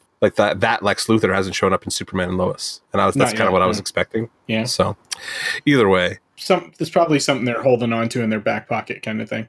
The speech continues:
Speaker 1: Well, it'd be nice to have Jon Cryer back, 'cause, like, if he was good, uh, I would like to see him do that, 'cause I didn't watch any of those Supergirl episodes. Either way.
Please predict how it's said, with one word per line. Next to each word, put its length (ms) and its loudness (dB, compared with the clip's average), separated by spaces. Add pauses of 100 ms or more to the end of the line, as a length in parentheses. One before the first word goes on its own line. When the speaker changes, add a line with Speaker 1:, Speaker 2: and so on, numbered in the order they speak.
(140)
Speaker 1:
Well, 120 4
it'd 100 4
be 40 4
nice 200 4
to 40 2
have 100 4
Jon 200 0
Cryer 240 -2
back, 240 -6
'cause, 120 -4
like, 100 0
if 100 -4
he 80 0
was 200 4
good, 480 2
uh, 260 -6
I 60 -4
would 140 -4
like 120 -6
to 80 -12
see 140 -8
him 120 -6
do 160 -4
that, 200 0
'cause 80 -2
I 40 4
didn't 180 0
watch 260 -4
any 80 -2
of 60 -4
those 160 -2
Supergirl 360 -4
episodes. 680 -4
Either 220 4
way. 240 2